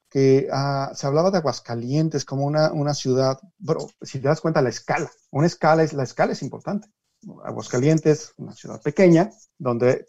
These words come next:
puedes entonces tener un mayor control de tu, eh, infraestructura de distribución y también de descarga. Te puedo decir que también tengo conocimiento que hay ciertas ciudades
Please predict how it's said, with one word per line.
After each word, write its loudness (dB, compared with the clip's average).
puedes 4
entonces -4
tener -2
un 0
mayor 2
control -2
de -2
tu, -2
eh, -2
infraestructura 2
de -4
distribución -8
y 2
también -4
de -8
descarga. -14
Te -10
puedo 2
decir -2
que 2
también -2
tengo 0
conocimiento 0
que -6
hay -2
ciertas -2
ciudades 0